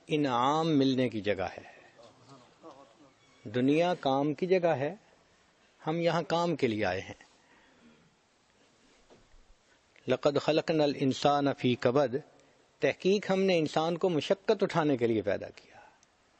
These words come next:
आराम के लिए दुनिया में नहीं आए। आज एक अजीब मिसकंसेप्शन ये हो गया है कि हम समझते हैं कि अच्छी ज़िंदगी वो जिसमें कोई परेशानी हो ही नहीं।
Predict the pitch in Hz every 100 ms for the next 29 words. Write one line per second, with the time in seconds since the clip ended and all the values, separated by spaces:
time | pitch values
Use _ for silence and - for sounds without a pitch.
0 | _ _ _ 147 143 180 202 208 202 180
1 | 196 196 196 196 196 147 101 - - _
2 | _ _ _ _ _ - _ _ _ _
3 | - 156 175 185 156 139 196 233 196 180
4 | 175 - 165 - 175 - 202 190 170 139
5 | 135 143 151 123 117 - - _ _ _
6 | _ _ _ _ _ _ _ 127 151 -
7 | 190 190 180 185 180 175 170 175 - -
8 | 151 165 165 160 165 165 147 151 - 156
9 | 151 135 135 135 139 131 139 113 123 123
10 | 123 120 123 104